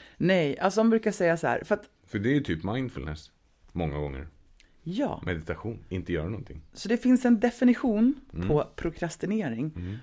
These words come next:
Speaker 1: Och prokrastinering är att medvetet välja att fördröja ett tilltänkt handlingsförlopp trots vetskapen om att det kan leda till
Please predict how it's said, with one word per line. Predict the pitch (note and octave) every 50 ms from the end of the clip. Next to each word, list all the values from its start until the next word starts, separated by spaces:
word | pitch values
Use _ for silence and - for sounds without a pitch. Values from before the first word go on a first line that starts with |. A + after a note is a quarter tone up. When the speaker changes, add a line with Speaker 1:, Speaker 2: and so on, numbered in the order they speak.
| - _
Speaker 1:
Och | _ F3+ F3
prokrastinering | - - A3 A3 A3 - A3+ A3 - - A3 A3+ B3 C4 C4 B3+ A#3+ A3+ B3+ A#3+ - -
är | - B2+ A#2 B2 C3 D3 F3 G3+ F#3+ - _
att | - A#2 - -
medvetet | C3 D#3 G3 A#3 G#3 F3 D#3 D3 D#3+ F3 G3 G3+ F#3+ - - F#3 D#3+
välja | F#3 G3 F3+ D3 C#3 C3 C3 B2
att | - - D3+ - -
fördröja | - - E3+ E3 D3+ E3 F#3+ G#3 G#3 G3+ F#3 D3+ D3 C3+ D3 D3+ - _ _ _ _ _ _ _ _ _ _
ett | - B2 - - _
tilltänkt | - B3+ A3 F#3 D#3 - E3+ F3 E3 E3 - - - - _
handlingsförlopp | - - E3+ D#3+ D3 C#3 C3+ - - D#3+ F3+ A3+ B3+ - _ - _ _ _ _
trots | _ - D4+ C#4 C#4+ - -
vetskapen | A#3 G#3+ D#3 - - - D3 C3+ - D#3 D3+
om | A#2+ A2 A#2 B2 -
att | - - -
det | -
kan | A#2 - B2+ A#2+
leda | C#3 E3+ D#3 A2+ F#2+ G2
till | F#2+ - - B2 B2+